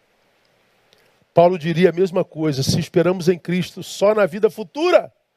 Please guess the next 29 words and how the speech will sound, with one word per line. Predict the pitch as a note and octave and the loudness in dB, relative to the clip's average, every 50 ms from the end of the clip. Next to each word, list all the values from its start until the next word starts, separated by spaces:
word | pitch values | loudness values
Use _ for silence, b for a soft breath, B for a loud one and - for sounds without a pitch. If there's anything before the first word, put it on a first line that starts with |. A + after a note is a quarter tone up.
| _ _ _ _ _ _ _ _ _ _ _ | _ _ _ _ _ _ _ _ _ _ _
seríamos | - - - - B3+ B3 B3+ C#4 C4 C4+ | -12 -6 0 2 2 2 2 0 -2 -4
de | A#3 | -4
todos | G#3 - C4+ D#4 G#3+ G3+ | -4 -4 -4 -4 -4 -6
os | G#3+ F3 | -4 0
homens | B3 C4+ B3+ G#3 | 0 0 0 -2
os | A3+ A3+ | -6 0
mais | A#3+ C4 C4 C4 | 0 0 0 0
miseráveis." | A#3+ G#3 B3 A3 G3+ A3 C4 C#4 D4 C#4 A3 E3+ C3 - - _ _ _ _ _ _ _ _ _ _ _ _ _ _ _ _ _ _ _ _ _ _ _ _ _ _ _ _ _ _ _ _ _ _ _ _ | 0 0 2 2 2 0 0 0 -2 -2 -4 -14 -14 -16 -18 _ _ _ _ _ _ _ _ _ _ _ _ _ _ _ _ _ _ _ _ _ _ _ _ _ _ _ _ _ _ _ _ _ _ _ _
Se | - - - - C4 | -10 -4 2 4 4
eu, | C#4 C4+ | 4 2
se | - - - _ _ _ _ - - - | -2 -10 -14 _ _ _ _ -2 2 2
eu | C4 | 2
posso | - - - D4+ D4+ - - | 2 2 2 2 2 2 -4
esperar | - - - B3+ B3 C4+ C4 | -8 -2 -2 0 0 0 -2
de | G3 A3 | -4 -4
Deus | F3+ F#3+ B3+ C4+ B3 | -2 0 0 0 0
só | - - C4 C#4 C4+ | -2 -4 -2 -2 -2
o | A#3+ | -2
céu, | - - - B3 C4 D#4 F4 F#4+ F#4 _ _ _ _ _ _ _ _ _ _ _ _ _ _ _ _ _ | -4 -4 -2 0 2 2 0 -2 -2 _ _ _ _ _ _ _ _ _ _ _ _ _ _ _ _ _
aqui | - - G#3+ - - D4 | 0 0 0 0 0 -4
eu | C#4+ | -2
posso | C#4 - C#4 - - B3+ | 0 0 0 0 0 0
morrer | B3+ A#3+ B3 B3+ | 2 2 2 2
de | G#3 G#3 G#3+ | 0 -4 -12
fome. | - - A#3+ C4 B3+ A#3 | -6 0 0 0 0 0
Não, | A3 A3 | -4 -6
não | G#3+ G#3 | -4 -4
morre | G#3 G#3 A3 G3 F#3+ | -4 -2 0 0 0
não. | E3+ D#3 D3 C3+ B2 A2+ G#2 | -2 -2 -4 -4 -4 -6 -12